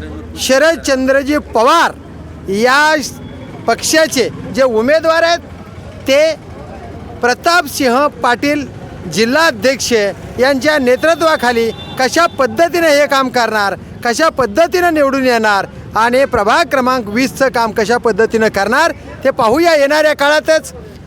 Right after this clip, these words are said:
मी प्रभाकर लोंढे, खडतर प्रवास वर्तमानपत्राचा तथा खडतर प्रवास YouTube चॅनलचा मुख्य संपादक. या चॅनलला सबस्क्राईब करा, शेअर करा, लाईक करा, बेल आयकॉनचे बटन दाबा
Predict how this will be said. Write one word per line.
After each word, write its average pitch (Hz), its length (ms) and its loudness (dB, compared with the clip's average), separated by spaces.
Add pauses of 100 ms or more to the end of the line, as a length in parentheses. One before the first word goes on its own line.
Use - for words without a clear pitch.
(100)
मी 294 120 2
प्रभाकर 277 580 2
लोंढे, 302 360 2
खडतर 262 340 0
प्रवास 277 400 0
वर्तमानपत्राचा 247 1000 0 (340)
तथा 285 280 2 (340)
खडतर 302 340 2
प्रवास 269 440 0
YouTube 233 320 -2
चॅनलचा 262 460 0
मुख्य 233 300 0
संपादक. 294 500 2 (460)
या 277 180 4
चॅनलला 294 600 2
सबस्क्राईब 269 540 0
करा, 302 260 4
शेअर 262 340 2
करा, 285 300 2
लाईक 262 400 0
करा, 226 200 2 (380)
बेल 262 220 2
आयकॉनचे 302 440 2
बटन 294 420 2
दाबा 240 360 4